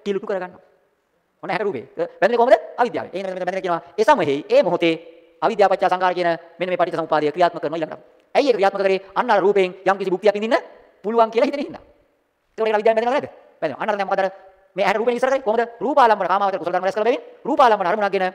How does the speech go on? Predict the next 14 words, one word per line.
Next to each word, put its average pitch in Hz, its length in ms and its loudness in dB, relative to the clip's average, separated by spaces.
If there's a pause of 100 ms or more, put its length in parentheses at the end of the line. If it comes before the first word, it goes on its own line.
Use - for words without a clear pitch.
(160)
උපේක්ෂා 294 420 2
සහගත. 220 240 -2 (440)
එහෙනම් 160 140 -8
ඇහැට 160 140 -6
රූප 180 160 -10
මොකද? 208 220 -6 (1200)
ඇහැට 143 140 -4
රූප 170 100 -2 (560)
උපේක්ෂා. 139 440 -12 (460)
ඔන්න 254 140 -6
ඔය 294 80 2
උපේක්ෂා 233 360 2
සහගත 220 240 0
රූප. 190 220 2